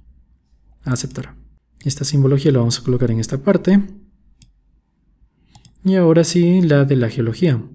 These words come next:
Insertar. Leyenda. En este caso vamos a quitarlo todos menos geología. Seleccionamos geología y lo agregamos. Siguiente.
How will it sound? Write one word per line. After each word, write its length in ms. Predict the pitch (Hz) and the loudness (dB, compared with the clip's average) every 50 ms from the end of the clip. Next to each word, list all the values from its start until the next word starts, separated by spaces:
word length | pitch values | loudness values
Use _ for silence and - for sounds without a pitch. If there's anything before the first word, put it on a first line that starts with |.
| - - _ _ _ _ _ _ _ _ - - _ - - | -20 -20 _ _ _ _ _ _ _ _ -20 -20 _ -14 -6
Insertar. 680 | 147 127 120 - 131 131 135 - 185 185 196 190 - - - - _ _ _ _ _ _ _ _ _ _ _ _ _ _ _ _ _ _ _ _ _ _ _ _ _ _ _ - - | -6 -4 -4 -4 -6 -4 0 0 2 2 2 0 -2 -8 -20 -20 _ _ _ _ _ _ _ _ _ _ _ _ _ _ _ _ _ _ _ _ _ _ _ _ _ _ _ -20 -14
Leyenda. 540 | - 147 131 139 151 170 175 156 139 147 165 | -8 -6 -2 0 0 2 2 2 2 2 0
En 160 | 185 185 - - - - - - _ _ _ _ _ _ _ _ _ _ _ _ _ _ _ _ _ _ _ _ _ _ - | 0 -2 -2 -6 -14 -20 -20 -20 _ _ _ _ _ _ _ _ _ _ _ _ _ _ _ _ _ _ _ _ _ _ -12
este 240 | 151 - - 151 143 139 - - | -12 -10 -8 -8 -8 -8 -10 -6
caso 580 | - 165 151 147 - - 160 170 190 202 190 - - | -4 -2 -2 0 0 0 2 4 4 2 2 -2 -6
vamos 340 | 151 139 135 139 143 139 | -6 -2 0 0 0 0
a 60 | 151 131 | -2 -4
quitarlo 560 | - - - - - - 147 143 135 131 131 | -8 -8 -4 -2 0 0 2 2 2 2 0
todos 840 | - - - 160 165 160 165 190 214 - - - - - - - - - - - - - - - - - - _ - - - - - - | -2 0 2 2 4 4 4 2 2 0 -4 -6 -8 -12 -18 -20 -20 -20 -20 -20 -20 -20 -20 -20 -20 -20 -20 _ -20 -20 -20 -20 -10 -6
menos 400 | 165 165 165 156 151 160 160 - | -2 -2 0 0 0 -2 -4 -4
geología. 540 | - 135 123 123 123 - 185 156 127 117 117 | -4 -2 -2 -2 -2 0 0 0 0 -2 -4
Seleccionamos 500 | - - 117 117 - - 123 131 143 135 | -6 -8 -8 -6 -4 -2 -2 -2 -2 -2
geología 320 | - 175 180 - - 185 | -4 -4 -4 -2 -2 0
y 40 | 175 | 0
lo 80 | 156 | 0
agregamos. 420 | 139 131 120 117 110 123 143 - - | 0 -2 -2 -4 -8 -10 -14 -14 -12
Siguiente. 640 | - - 147 139 139 147 147 143 151 170 196 202 | -10 -8 -4 -2 -2 -2 -2 -2 0 0 0 0